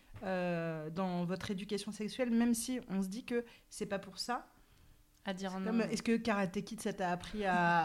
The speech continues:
Speaker 1: à, tu vois, te défendre ? Euh, est-ce que le porno, euh, ça, ça a quand même modifié ta sexualité ? Parce que moi, j'ai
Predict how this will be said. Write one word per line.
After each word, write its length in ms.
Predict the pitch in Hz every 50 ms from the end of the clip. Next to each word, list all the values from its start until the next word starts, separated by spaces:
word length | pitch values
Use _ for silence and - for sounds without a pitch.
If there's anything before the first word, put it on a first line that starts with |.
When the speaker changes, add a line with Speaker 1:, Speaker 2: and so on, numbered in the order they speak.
| 151 180
Speaker 1:
à, 120 | 196 190
tu 140 | 180 - 202
vois, 140 | 196 190 185
te 60 | 175
défendre ? 540 | 170 190 190 196 - 247 269 285 254 185 165 - - - - - - -
Euh, 180 | 202 185 180 196
est-ce 140 | 196 190 -
que 80 | 254 240
le 60 | 226
porno, 460 | 233 226 208 202 220 233 247 262 254
euh, 200 | 233 202 185 180
ça, 380 | 175 - 208 185 175 165 165 - 175
ça 160 | - - 185
a 40 | 175 170
quand 120 | 214 226
même 220 | 240 247 247 - -
modifié 500 | 202 202 214 214 190 202 - - 254 240
ta 100 | 226 214
sexualité ? 560 | 214 - 196 - - 196 196 190 180 175 180 175 -
Parce 120 | - -
que 60 | 190 190 185
moi, 120 | 185 202 220
j'ai 120 | -